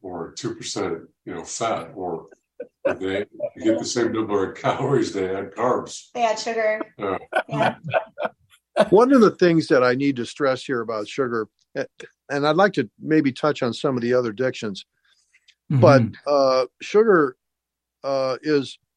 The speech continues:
Speaker 3: most commonly, uh, not recognized in our so-called, uh, refined white flour products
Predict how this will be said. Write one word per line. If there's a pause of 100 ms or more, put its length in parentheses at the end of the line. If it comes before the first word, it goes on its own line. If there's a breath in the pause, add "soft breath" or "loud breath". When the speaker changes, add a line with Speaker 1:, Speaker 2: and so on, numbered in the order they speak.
(500)
Speaker 3:
most
commonly, (680)
uh, (180)
not
recognized
in
our (100)
so-called, (840)
uh,
refined
white
flour
products